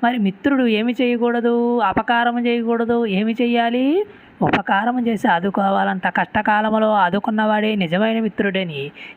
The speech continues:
గాంధీజీ గారు ఏనాడో తెలియజేస్తున్నారు. ఆ విధముగా ఇక్కడ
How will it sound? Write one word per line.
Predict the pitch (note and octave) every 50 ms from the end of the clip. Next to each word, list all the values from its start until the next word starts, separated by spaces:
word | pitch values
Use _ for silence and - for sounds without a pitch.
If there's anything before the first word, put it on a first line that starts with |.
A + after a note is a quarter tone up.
| - E3+
గాంధీజీ | D#3+ D3+ D3 D#3+ E3+ F3 F#3+ F3 E3 F#3+ F3+
గారు | E3+ F3 E3+ F3
ఏనాడో | D#3+ D3 C#3 C#3+ D3+ D#3 D#3 D#3 D3+
తెలియజేస్తున్నారు. | - E3+ D3 C#3+ C#3+ C#3+ D3 C3 - - - E3 C#3 C#3 C#3 E3 - E3+ - - - - - - -
ఆ | C#3 D3 F3
విధముగా | F3+ E3 D#3 D#3 E3+ F#3 F3+ F#3+ G3 G3+
ఇక్కడ | A3+ G3+ - - G3 E3+ D#3 C#3+ C#3